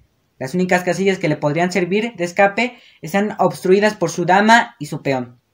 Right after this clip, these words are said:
Y el rey negro no puede capturar a la dama porque el rey blanco la respalda. Entonces este es el esquema del patrón de mate de Cosio.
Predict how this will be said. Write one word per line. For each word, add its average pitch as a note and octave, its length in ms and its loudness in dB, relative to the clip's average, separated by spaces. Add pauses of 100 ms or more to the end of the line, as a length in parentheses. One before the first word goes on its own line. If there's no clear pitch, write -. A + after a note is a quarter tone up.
(560)
Y D#3 140 -4
el E3 100 -2
rey G3+ 220 4
negro G#3 500 0
no G#3+ 360 2
puede A3+ 240 2
capturar F3+ 400 2
a F#3 40 2
la E3 140 2
dama G3+ 320 2
porque D#3+ 220 -4
el D3 60 -6
rey F3+ 140 2
blanco G3 540 2
la D3 120 -2
respalda. C3 580 0 (720)
Entonces G#3 580 -4
este G#3+ 180 -4
es G3 80 -4
el F#3 100 0
esquema G3+ 400 0
del D#3+ 180 0
patrón E3 300 0
de F3+ 80 0
mate F#3 540 2
de C#3+ 140 -8
Cosio. - 340 -6